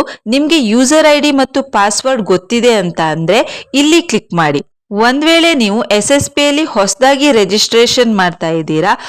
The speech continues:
ಅಥವಾ ನಿಮ್ಗೆ ಎಸ್ ಎಸ್ ಪಿ ಐ ಡಿ ಯಾವ್ದು ಅಂತ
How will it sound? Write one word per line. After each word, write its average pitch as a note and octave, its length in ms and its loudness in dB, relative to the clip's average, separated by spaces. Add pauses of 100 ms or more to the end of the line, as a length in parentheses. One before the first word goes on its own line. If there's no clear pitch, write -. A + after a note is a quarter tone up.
(260)
ಅಥವಾ D#4+ 260 0
ನಿಮ್ಗೆ D#4 300 -2
ಎಸ್ G#3 300 0
ಎಸ್ C#4 220 0
ಪಿ D4+ 100 0 (140)
ಐ A3+ 60 0
ಡಿ A#3 160 0
ಯಾವ್ದು G#3+ 420 0
ಅಂತ C4+ 240 0